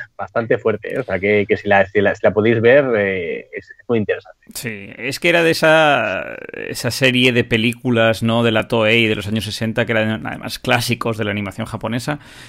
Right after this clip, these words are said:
Speaker 2: eh, que, y estos dos estuvieron súper metidos y, como decías tú, Isra, antes, tratando de innovar, ¿no? Yo creo que estaban un poco cansados de lo que veían <laughs> constantemente y también trataron de cambiar un poco. De hecho, Miyazaki en alguna ocasión ha dicho incluso que él, em,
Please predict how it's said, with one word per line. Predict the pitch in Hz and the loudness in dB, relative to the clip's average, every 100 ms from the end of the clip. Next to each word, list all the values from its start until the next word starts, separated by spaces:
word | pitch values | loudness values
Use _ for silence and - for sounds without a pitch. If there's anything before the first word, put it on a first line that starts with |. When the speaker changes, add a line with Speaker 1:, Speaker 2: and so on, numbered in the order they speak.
| - | -18
Speaker 2:
eh, | - 98 | -10 -8
que, | 98 - | -8 -12
y | - | -12
estos | 101 104 87 | -12 -10 -6
dos | 104 101 | -6 -6
estuvieron | - 107 110 113 | -6 -4 -4 -4
súper | 127 120 | -6 -6
metidos | 104 92 110 117 131 - | -6 -10 -8 -8 -10 -12
y, | 107 95 - - | -14 -14 -18 -18
como | - | -16
decías | 95 110 - | -10 -8 -6
tú, | 113 | -6
Isra, | 113 110 113 | -6 -6 -6
antes, | 110 127 123 - _ _ | -6 -10 -12 -16 _ _
tratando | - 117 127 147 | -8 -6 -2 0
de | 143 | 0
innovar, | 117 110 127 | -2 -2 -2
¿no? | 117 123 | -2 -6
Yo | 117 | -6
creo | 120 | -6
que | |
estaban | 120 123 | -6 -6
un | 120 | -4
poco | 123 123 | -6 -4
cansados | 120 107 - 123 117 | -4 -6 -4 -4 -4
de | 104 | -8
lo | 104 | -12
que | 101 | -12
veían | 101 104 110 | -10 -8 -8
<laughs> | |
constantemente | 98 92 - 101 110 110 104 120 - - - _ | -10 -14 -12 -12 -10 -12 -12 -14 -16 -20 -20 _
y | - | -18
también | - 92 90 | -14 -14 -12
trataron | 104 101 101 | -12 -10 -10
de | 104 | -8
cambiar | - 101 92 101 | -8 -8 -6 -8
un | 104 | -8
poco. | 110 104 107 104 98 101 107 _ - - | -10 -10 -8 -10 -10 -14 -20 _ -20 -18
De | 101 | -14
hecho, | - 202 | -8 -8
Miyazaki | 110 - 127 170 | -8 -10 -8 -8
en | |
alguna | 120 117 | -6 -6
ocasión | 127 120 123 127 | -6 -8 -8 -8
ha | |
dicho | 120 113 | -8 -10
incluso | 120 113 - 123 | -14 -14 -16 -14
que | 98 | -10
él, | 98 120 | -10 -8
em, | 113 101 | -10 -14